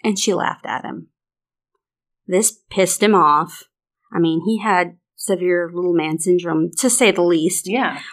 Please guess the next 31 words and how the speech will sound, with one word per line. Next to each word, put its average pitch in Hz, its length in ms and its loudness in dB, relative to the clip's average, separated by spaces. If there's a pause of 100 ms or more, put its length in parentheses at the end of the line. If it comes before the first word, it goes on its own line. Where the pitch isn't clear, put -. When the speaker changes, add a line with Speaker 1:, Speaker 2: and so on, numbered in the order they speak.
Speaker 1:
Well, 285 280 4
he 233 100 -6
got 185 180 2
pissed 214 260 -2
off 247 380 4
and 196 320 2
beat 190 340 -2
her 233 220 -6
until 196 300 -2
she - 160 -6
was 180 260 -6
unconscious. - 960 -4 (560)
After 165 280 -2
this, 165 280 -2
he 175 200 -4
raped, 170 420 -2 (360)
sodomized, 190 840 -2 (400)
and 165 200 -2
tortured 226 540 -2 (100)
her, 202 460 -4 (600)
and 196 160 2
then 185 140 4
took 220 220 -2
her 214 100 0
to 208 200 -2
a 180 60 4
nearby 175 440 2
swamp 165 580 -2
and 175 200 -2
sank 165 400 -8 (100)
her. - 260 -14